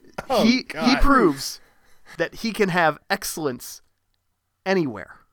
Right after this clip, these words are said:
Speaker 2: He can work with anyone and elevate them to a championship level, not just through himself, but,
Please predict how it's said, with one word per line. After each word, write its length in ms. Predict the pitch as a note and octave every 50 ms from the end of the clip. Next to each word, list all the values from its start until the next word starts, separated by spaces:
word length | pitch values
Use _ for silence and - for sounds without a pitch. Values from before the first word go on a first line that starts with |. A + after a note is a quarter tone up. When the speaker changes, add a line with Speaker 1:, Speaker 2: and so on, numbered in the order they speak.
| _ _ _ _ _ _ _ _ _ _ _ _ _ _ -
Speaker 2:
He 140 | - E3+
can 200 | - - E3+ D#3+
work 260 | D#3+ F3 G3 G3 - -
with 180 | F#3 - - - _ _
anyone 540 | - F#3 G3 F#3+ E3+ C#3+ C3+ B2+ B2 B2 A#2+ - _ _ _ -
and 200 | D3+ D3 C3+ - - _ -
elevate 500 | D3 F3 F3 E3+ D3+ C3+ C#3+ C3 C3 -
them 300 | C3+ B2+ A#2 A#2 A#2+ - _ _ _ _
to 160 | - - D3
a 60 | C3+ -
championship 760 | - - - D3+ D3 C#3 - D3+ C#3 C3+ - - D#3 - -
level, 440 | C3 C3+ C#3+ E3 F#3+ G#3 A3+ - _ _ _ _ - _ _ -
not 300 | D3+ E3 D#3+ - - G3+
just 480 | C#3+ B2 C#3+ D3 F3 - - - - _
through 260 | - - - D#3 C3+
himself, 720 | A#2 C#3 C3 - - - D3+ C3 D3+ G#3+ - - - - _ _ _ _ _ _ _ _ _ _ _ _ _
but, 360 | C#3 C#3+ A2+ E3 D#3+ - -